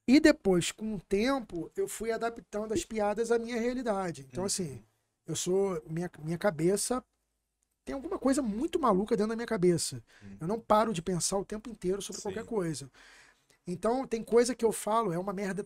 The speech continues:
Speaker 1: tão grande que eu acabo decorando.
Speaker 2: Uhum.
Speaker 1: Sacou? Eu acabo decorando, assim. Falei, "Cara, isso aqui é bom.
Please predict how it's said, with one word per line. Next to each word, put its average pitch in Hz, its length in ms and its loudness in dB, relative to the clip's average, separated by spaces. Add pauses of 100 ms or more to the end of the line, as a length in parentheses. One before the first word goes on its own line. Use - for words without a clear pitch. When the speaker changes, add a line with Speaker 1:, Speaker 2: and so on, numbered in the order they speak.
(140)
Speaker 1:
tão 302 180 2
grande 190 520 0
que - 80 -4
eu 208 40 4
acabo 208 240 -2
decorando. 214 720 0
Speaker 2:
Uhum. 110 720 -6 (100)
Speaker 1:
Sacou? 180 280 -6
Eu 180 80 -4
acabo 208 220 -6
decorando, 202 600 0
assim. 156 260 -4
Falei, 156 240 -14
"Cara, 175 240 -8
isso - 160 -8
aqui 196 200 -6
é 220 40 -4
bom. 165 240 -6